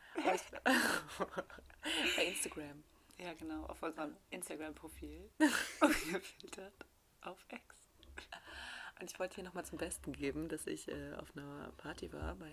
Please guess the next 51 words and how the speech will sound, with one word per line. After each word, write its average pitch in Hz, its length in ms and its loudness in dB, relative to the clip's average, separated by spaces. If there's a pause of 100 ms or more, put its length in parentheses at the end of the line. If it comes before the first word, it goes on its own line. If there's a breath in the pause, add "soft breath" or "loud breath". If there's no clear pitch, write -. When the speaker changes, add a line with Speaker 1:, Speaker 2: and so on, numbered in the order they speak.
Speaker 1:
einem 143 340 -16 (1500 loud breath)
sehr 143 320 -6
guten - 240 -18
Freund - 240 -8
von 147 160 -12
mir. 147 180 -12 (920)
Speaker 2:
Ah, - 80 0 (300)
du - 120 -8
wolltest 160 340 -4
Speaker 1:
Und - 60 -2
Speaker 2:
über 190 100 -6
die 185 120 -8
Moe-Story 180 680 -8
noch 156 160 -6
was 151 140 -16
erzählen. - 360 -12 (880 loud breath)
Speaker 1:
Ah, - 40 -10 (220)
Speaker 2:
Ach, - 100 -2
das - 160 -4
Speaker 1:
stimmt. - 60 -2
Speaker 2:
war 214 120 4
nicht, 226 160 -4
was 185 140 -2
du 175 80 -2
jetzt 170 200 -4
sagen 147 220 -8
Speaker 1:
Nein, 143 100 -4
Speaker 2:
wolltest. 190 180 -10
Speaker 1:
das 175 140 -8
war 180 100 -10
nochmal 175 280 -12
was 175 160 -4
anderes. 165 280 -8
Jetzt 170 200 -8
wollte 180 140 -6
ich - 80 -6
ja 196 60 -6
über 170 200 -8
so 165 100 -10
eine 160 160 -12
Kippen-, - 380 -10
Kippengeschichte - 680 -10
reden. 151 400 -6
Speaker 2:
<laughs> - 40 -12
Mist, 156 200 -4
Speaker 1:
Ähm, 143 80 -4
Speaker 2:
jetzt 160 160 0
musst 190 160 -4
du 202 60 -2
dich 208 140 -6
entscheiden. 151 520 -4